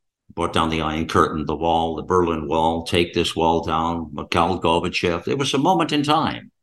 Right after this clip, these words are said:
you see. We haven't had a great president since then. <clears throat> And there, and, and certainly not a statesman like that. <clears throat> Now, when it comes to policies and things, Donald Trump, I called it the bookends, number forty and number forty-five,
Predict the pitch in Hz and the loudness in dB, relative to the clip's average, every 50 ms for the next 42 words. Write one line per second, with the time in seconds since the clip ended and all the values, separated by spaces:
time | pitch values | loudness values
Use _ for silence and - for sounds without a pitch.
0 | _ _ _ _ _ _ - 76 71 - - 92 98 104 101 104 - _ _ _ | _ _ _ _ _ _ -12 -12 -10 -8 -6 -6 -6 -6 -6 -10 -16 _ _ _
1 | _ _ _ _ _ _ _ _ _ _ _ _ _ _ _ _ _ _ _ _ | _ _ _ _ _ _ _ _ _ _ _ _ _ _ _ _ _ _ _ _
2 | _ _ _ _ _ _ _ _ _ _ _ - 143 147 156 196 185 185 175 151 | _ _ _ _ _ _ _ _ _ _ _ -2 0 2 2 2 2 2 2 2
3 | 147 175 165 127 101 104 95 80 - - - 98 85 76 - 76 69 71 71 67 | 2 2 2 0 0 0 -2 -2 -2 0 2 2 2 2 2 -2 -2 -4 -4 -2
4 | - - - 76 64 - - - 71 57 55 - - - - _ _ _ _ _ | 0 0 0 0 0 -2 -2 -2 -4 -4 -6 -10 -12 -16 -20 _ _ _ _ _
5 | _ - - 90 78 71 69 69 - _ _ _ _ _ _ _ _ _ _ _ | _ -4 -2 -2 -2 -2 -4 -8 -14 _ _ _ _ _ _ _ _ _ _ _
6 | _ _ _ _ _ _ _ - 92 82 78 82 98 113 - 117 98 123 120 120 | _ _ _ _ _ _ _ -8 -6 -4 -2 -2 0 2 2 4 2 2 2 0
7 | 123 110 - - 175 147 123 107 101 98 85 80 - - - 135 135 - - - | -2 0 2 2 2 2 2 2 2 2 2 0 0 2 2 2 2 2 0 -2
8 | 71 58 57 58 57 - - - - 58 58 - - - - _ _ _ _ - | -2 -4 -8 -10 -12 -12 -12 -12 -10 -10 -10 -12 -14 -18 -20 _ _ _ _ -2
9 | 123 127 120 107 - - - 131 110 98 95 101 - 123 117 101 - 101 - - | 0 0 2 0 0 0 2 4 4 4 4 2 0 0 0 0 0 -2 -2 0
10 | 143 190 196 123 98 - 90 76 - 82 76 - 80 76 73 82 92 95 - - | 2 2 2 2 0 -2 -2 -4 -4 -4 -4 -4 -4 -4 -4 -4 -4 -4 -4 -6
11 | - - _ _ _ _ _ _ _ _ _ _ _ _ - 82 - 127 117 117 | -10 -16 _ _ _ _ _ _ _ _ _ _ _ _ -20 -12 -4 0 2 2
12 | 117 113 104 101 - - 131 131 110 95 98 98 107 - 113 113 104 90 98 90 | 2 2 0 0 0 0 2 2 2 2 0 0 0 2 2 2 2 2 0 -2
13 | - 87 - - 127 - - 76 - 62 62 60 - - 80 76 76 78 76 - | -4 -2 2 2 4 4 4 0 -2 -2 -6 -6 -4 -4 -4 -2 -2 -4 -2 0
14 | - 101 95 98 101 90 85 85 80 87 87 - 101 87 78 78 76 95 90 78 | 0 2 2 2 2 2 0 0 0 0 2 4 4 2 2 2 0 2 2 2
15 | 65 60 58 55 | 0 -2 -6 -10